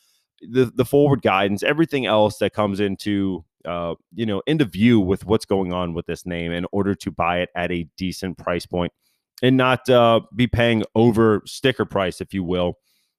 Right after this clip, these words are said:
like so many people were doing, uh, doing during the, the pandemic on all things. If, uh,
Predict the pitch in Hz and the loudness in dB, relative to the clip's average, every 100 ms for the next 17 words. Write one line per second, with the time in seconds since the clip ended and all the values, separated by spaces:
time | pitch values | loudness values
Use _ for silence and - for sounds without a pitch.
0 | _ 104 110 - 120 110 101 110 92 95 | _ -2 -2 0 0 2 0 -2 -2 -2
1 | 87 95 92 90 82 - 87 80 78 120 | -2 -4 -4 -6 -10 -10 -8 -8 -2 0
2 | 101 87 - 110 104 95 90 90 82 85 | 0 -4 -2 0 0 -2 -2 -2 -4 -6
3 | - 95 85 95 87 - _ _ _ _ | -6 -4 -2 -2 -2 -6 _ _ _ _
4 | _ _ 104 104 101 - 110 104 - 90 | _ _ -2 0 0 2 4 2 0 -4
5 | 82 82 92 - 95 92 | -4 -6 -6 -4 -2 -2